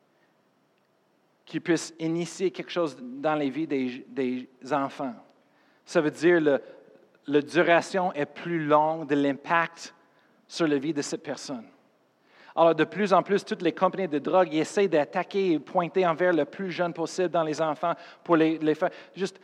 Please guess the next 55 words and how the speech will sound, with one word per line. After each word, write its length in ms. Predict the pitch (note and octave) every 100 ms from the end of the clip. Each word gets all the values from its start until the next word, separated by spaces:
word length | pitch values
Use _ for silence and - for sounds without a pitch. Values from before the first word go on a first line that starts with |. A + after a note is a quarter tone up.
| -
sur 180 | - -
la 100 | F#3
télévision, 540 | E3+ F#3 E3+ D#3+ F3+ D#3+
sur 160 | -
les, 180 | F3 D#3 -
dans 180 | F3 E3
les 140 | D#3+
films. 340 | C#3 G3+ F#3+ E3+
C'est 100 | -
pour 160 | G3 F3
ça 160 | A#3+
qu'on 360 | A3+ - - F3
voit 180 | D3+ G3+
les 100 | F3
choses 240 | - F#3
dans, 100 | F#3 F3
c'est, 200 | A3+ G3+ - - - - - - _ _ _ _ _ _ _ _ _
le 60 | G#3
monde 200 | B3 G3
est 40 |
tellement 380 | - G3+ G3 F#3+
aveuglé 440 | E3 D3+ D#3+ D#3+
des 140 | D3 C#3+
fois, 300 | E3+ D#3+ D3+
ils 80 |
sont, 140 | - D#3
ils 60 | C#3+
sont 140 | D#3+
comme, « 180 | D#3 C#3+
Oh, 140 | F#3+ E3+
ben, 300 | D#3+ D3+ B2 -
les 160 | D#3 D#3
films 260 | D3+ A3 F#3
nous 120 | D3+
montrent 260 | D3+ E3
la 80 | C#3
culture. » 400 | - D3+ B2 D3+
<laughs> 20 |
Non, 320 | C#3 - F3+ D3 - -
les 180 | D#3+ E3+
films, 280 | E3+ A3 A3+
c'est, 220 | F3 -
euh, 140 | D#3+ C#3+ - -
un, 220 | E3 D#3+
un 60 | D3+
produit 800 | G#3 F#3 F#3+ C#3+ B2 F#3+ A3 G3+ -
de 200 | D3 D#3+
ce 180 | D#3 -
que 80 | -
les, 380 | F3 E3+ D3 D3+
les 340 | D3+ C#3+ C#3+ D#3
mondes 340 | D3+ F3 F3+
avec 240 | D#3 B2+
beaucoup 280 | B2+ F3 G3
d'argent 680 | D#3 D3 B2+ A#2+ E3+ F#3+